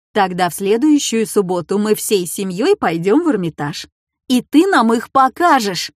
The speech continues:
"Ура!" — обрадовался я. "Обожаю картины!" Я пошел в свою комнату, достал альбом, фломастеры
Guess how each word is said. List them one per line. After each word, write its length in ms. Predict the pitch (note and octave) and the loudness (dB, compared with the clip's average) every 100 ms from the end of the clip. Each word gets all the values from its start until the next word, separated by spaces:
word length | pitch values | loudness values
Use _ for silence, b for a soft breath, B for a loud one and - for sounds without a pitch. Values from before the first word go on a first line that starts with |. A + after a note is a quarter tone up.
| _ _ _ _ - | _ _ _ _ 0
"Ура!" — 760 | D#4+ G4 G#4 G4+ F#4 F4 E4 - | 2 4 6 6 4 2 -2 0
обрадовался 880 | B3+ A3+ A#3 B3+ C4+ A3 A3+ A3+ C#4+ | 0 2 2 4 2 2 -2 -2 -4
я. 300 | A#3+ G3+ - _ _ _ | -2 -4 -6 _ _ _
"Обожаю 920 | C4+ A#3+ A#3 A#3+ G#3+ A3 C4+ A3+ G#3 | 2 4 4 2 0 0 4 6 4
картины!" 720 | - G#3+ A3+ - C4+ G#3+ F3+ - _ _ _ _ _ _ _ - | 4 -2 -4 -8 -6 -6 -10 -16 _ _ _ _ _ _ _ -2
Я 180 | E4 - | 0 2
пошел 380 | A#3 - G#3 | 0 -2 -4
в 80 | F3 | -4
свою 320 | - F#3+ E3+ | -4 -2 -2
комнату, 640 | D3+ F#4 G4+ F4+ D#4+ C#4+ B3 | -4 0 0 2 -2 -2 -4
достал 520 | F3+ G#3 - G#4 D4 | -2 -2 0 0 0
альбом, 500 | F#3 E3+ A3 F#4 D#4+ | -2 -2 0 0 0
фломастеры 1040 | - F#3 E3 D#3+ B3+ F#4+ - D4 C#4 A#3+ | -4 -4 -2 0 -2 -2 -4 -2 0 -4